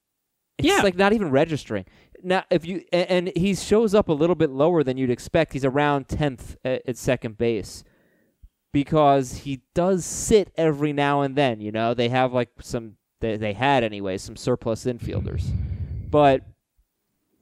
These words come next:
Speaker 1: I don't know, man. It's like, are we looking at a superstar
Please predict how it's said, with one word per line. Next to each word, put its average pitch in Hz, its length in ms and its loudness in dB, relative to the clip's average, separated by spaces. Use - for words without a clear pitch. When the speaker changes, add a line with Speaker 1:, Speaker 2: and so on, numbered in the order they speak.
Speaker 1:
I 151 120 2
don't 226 100 2
know, 202 140 6
man. 143 240 2
It's - 160 -2
like, 147 280 4
are 156 160 4
we 240 120 0
looking 226 400 2
at 233 160 4
a 185 40 4
superstar 117 880 -4